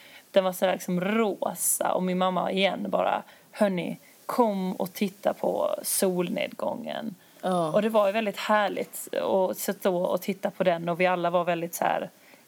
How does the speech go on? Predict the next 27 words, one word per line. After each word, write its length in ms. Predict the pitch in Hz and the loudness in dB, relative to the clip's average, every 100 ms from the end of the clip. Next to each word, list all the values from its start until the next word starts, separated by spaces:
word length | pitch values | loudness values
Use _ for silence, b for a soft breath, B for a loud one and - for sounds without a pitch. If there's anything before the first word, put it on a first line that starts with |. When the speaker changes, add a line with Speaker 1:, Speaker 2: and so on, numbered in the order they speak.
| - | -4
Speaker 1:
"Gud, 400 | 202 180 160 202 | 0 0 -2 -6
vilken 640 | 175 190 190 - - - - | -2 0 0 -4 -8 -6 -4
solnedgång." 680 | - - - - - - | -4 -4 -4 -6 -6 -4
Och 100 | - | -2
det 160 | 180 - | -2 0
är 120 | 190 | 0
himla 260 | 180 196 185 | 0 0 0
trevligt 320 | - 185 180 | 2 0 0
med 360 | 185 170 - | 0 0 0
solnedgångar. 880 | - 190 180 185 - - - - - - B B | 0 0 0 -4 -4 -4 -2 -4 -6 -10 B B
Speaker 2:
Ja, 300 | - 175 165 | -2 0 2
visst 160 | 208 208 | 4 4
Speaker 1:
Men 80 | 202 | 4
när, 60 | |
Speaker 2:
är 60 | 196 | 0
det. 280 | - - 180 - - - | -2 -8 -10 -12 -20 -6
Speaker 1:
när 220 | 233 214 | 0 2
det, 120 | 208 214 | 2 0
när 160 | 220 208 | 0 0
det 80 | |
sen, 420 | 202 - 208 240 - - - | 0 2 2 0 -6 -18 -2
fem 280 | 240 208 208 | 0 0 0
år 200 | 196 196 | 0 0
senare, 760 | - 208 208 214 - - - - - _ _ _ _ _ _ _ _ _ _ _ _ - | 0 0 2 0 -2 -2 -4 -4 -14 _ _ _ _ _ _ _ _ _ _ _ _ -4
är 100 | 180 | -4
samma 480 | - - 190 180 175 | 0 2 2 2 0
replik 680 | - - 190 - - - | -2 -2 -2 -2 -8 -16